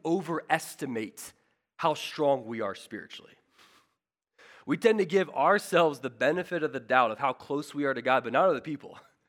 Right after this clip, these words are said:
only ourselves. And so instability kind of shakes us up and reveals what we actually trust. So instability almost becomes a classroom for us, and we're the students. And we need to come in there and approach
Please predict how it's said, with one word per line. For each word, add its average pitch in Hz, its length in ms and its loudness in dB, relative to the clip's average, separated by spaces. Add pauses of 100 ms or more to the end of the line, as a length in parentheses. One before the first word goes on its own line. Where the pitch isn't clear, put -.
(760)
only 156 260 0
ourselves. 117 480 0
And 139 100 -12
so 165 120 -4
instability 170 520 -2
kind 143 200 -6
of 120 60 -8
shakes - 540 -4
us 160 220 -6
up 160 220 4
and 147 180 -2
reveals 143 680 -4 (280)
what 156 280 0
we 180 240 -10
actually - 500 -8
trust. - 720 -16 (540)
So - 120 -6
instability 170 720 0
almost 156 280 -2
becomes 151 320 -4
a 113 40 -8
classroom 147 680 -4
for 110 300 -8
us, 107 300 -8
and 123 80 -4
we're 170 140 2
the 170 100 -10
students. - 720 -12 (640)
And 151 140 -2
we 196 60 0
need 214 160 2
to 143 60 -4
come 180 380 2
in 208 280 0
there 123 440 0 (320)
and 139 100 -4
approach 190 540 -2